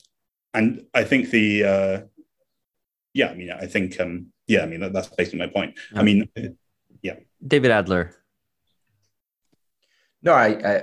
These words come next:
Speaker 3: I, I'm walking now into, uh, uh, the pomo trap that Alex has set for me. But I just wanna,
Speaker 2: <laughs>
Speaker 3: you know, emphasize this point that when I think about, I'm lucky to be in a runoff with Italy and Germany, where these narratives about World War Two are indeed so ossified and don't permit so much complexity.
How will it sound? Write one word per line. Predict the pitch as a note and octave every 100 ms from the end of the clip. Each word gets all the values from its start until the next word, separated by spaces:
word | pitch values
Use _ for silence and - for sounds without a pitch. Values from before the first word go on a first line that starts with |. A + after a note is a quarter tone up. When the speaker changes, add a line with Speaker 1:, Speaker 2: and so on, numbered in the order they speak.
| D2+
Speaker 3:
I, | D#2+ -
I'm | A2 G#2 G2+
walking | A2 A2+ A#2 G#2+ G2
now | G2+ G2+ G2
into, | F2+ - G2 F#2
uh, | F2 E2+ E2+ - - - -
uh, | G2 -
the | G#2 G#2
pomo | - B2+ A#2+ A2 G#2
trap | - A2+ G#2 -
that | F#2
Alex | F#2 F#2 F#2+ -
has | -
set | A2+ A2
for | F2
me. | D#2 C#2 - _ - -
But | A2
I |
just | A2 D#3+
wanna, | - C#3+ - -
Speaker 2:
<laughs> |
Speaker 3:
you | C3
know, | -
emphasize | C3+ C#3+ C#3+ A#2 G#2
this | G2+ -
point | - D#3+ A#2
that | F2
when | F#2+
I | F#2+
think | - C3
about, | G2 F#2 F2+ - F#2+
I'm | F#2+
lucky | A#2+ A2
to | G2+
be | G2
in |
a | E2+
runoff | F#2 G#2+ F2+ G2
with | F2+
Italy | F#2 F#2 F2+
and | F2+
Germany, | A#2+ C#3 F#2
where | E2 F2+ E2
these | F2+ F#2 F2 - G2+
narratives | F#2 G2+ B2 F#2 F#2+
about | F2 E2
World | F2+ F2
War | F2
Two | - F#2+
are | G2 F#2+
indeed | F#2+ G2 G2
so | - -
ossified | F2+ F2+ - - D#2+ E2 G2
and | F#2+
don't | G#2 G#2+ G#2+
permit | F2+ -
so | -
much | F2 -
complexity. | F2+ F2 - - - -